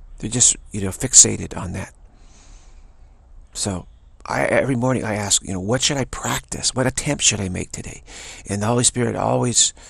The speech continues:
gives me some attempt. I go, "Wow, what? Holy cow." You know, that's, that's more than I did before. That's, that's, that's, that's a, that's a huge jump. You know, it's a leap. Oh my gosh, what a leap that is.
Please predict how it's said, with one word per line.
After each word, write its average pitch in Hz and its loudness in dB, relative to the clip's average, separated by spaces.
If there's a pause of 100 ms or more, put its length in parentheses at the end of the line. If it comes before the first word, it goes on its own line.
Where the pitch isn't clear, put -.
gives 123 0
me 120 -2
some 110 8
attempt. 113 -4
I 107 0
go, 95 -4
"Wow, 143 -2
what? 202 -2 (680)
Holy 139 -2
cow." - -6 (100)
You - -4
know, 123 6
that's, 135 6
that's 117 -2
more 117 2
than 131 2
I 110 -2
did 104 -2
before. 160 -6
That's, - -8
that's, - -4
that's, - -4 (360)
that's - -2
a, 101 0
that's - -2
a 107 2
huge 110 -4
jump. 185 2
You 110 -4
know, 107 0
it's 107 0
a 101 -2
leap. 175 2 (800)
Oh - -6
my 131 -4
gosh, - -4 (300)
what 123 -4
a 131 -2
leap 127 -2
that 143 -4
is. - -6